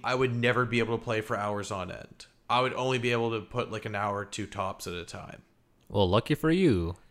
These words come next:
Speaker 2: as I was rambling, they announced,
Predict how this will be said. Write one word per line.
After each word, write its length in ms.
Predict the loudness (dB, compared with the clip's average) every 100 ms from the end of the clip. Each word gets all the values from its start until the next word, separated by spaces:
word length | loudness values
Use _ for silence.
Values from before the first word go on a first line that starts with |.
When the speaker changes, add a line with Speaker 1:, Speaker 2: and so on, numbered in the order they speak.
| 0
Speaker 2:
as 240 | 2 2
I 180 | 2 4
was 560 | 6 6 6 2 -4 -8 -18 -8
rambling, 480 | -4 -2 0 0 -2 -6 -20 -20 -12 2
they 140 | 6
announced, 640 | 8 6 4 2 -2 -8